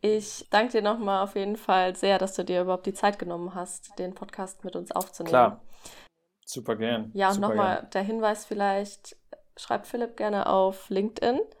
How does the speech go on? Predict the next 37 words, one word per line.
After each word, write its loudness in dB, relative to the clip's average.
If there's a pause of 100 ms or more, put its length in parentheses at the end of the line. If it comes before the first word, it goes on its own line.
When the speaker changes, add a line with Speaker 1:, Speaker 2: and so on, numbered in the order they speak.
(100)
Speaker 1:
um, -10
ähm, -10 (300)
Speaker 2:
Absolut. -2 (880)
Speaker 1:
wann -6
war 0
das -6
nochmal? -2
Am 0
siebzehnten -2
November, 0
richtig? -4
Speaker 2:
Siebzehnten 0 (320)
November, 4
genau, -2
im -6
Impact -8
Hub -4 (220)
in -10
Hamburg 4
und, -6
äh, 0
ist -6
auch 4
Speaker 1:
Ja, -6
Speaker 2:
ganz 4
Speaker 1:
cool. -2
Speaker 2:
unkompliziert. 0
Also 0
wir 0
kommen, -4
da 2
ist -4
kein -2
Riesenprogramm, 0
sondern -4
wir -6
kommen -6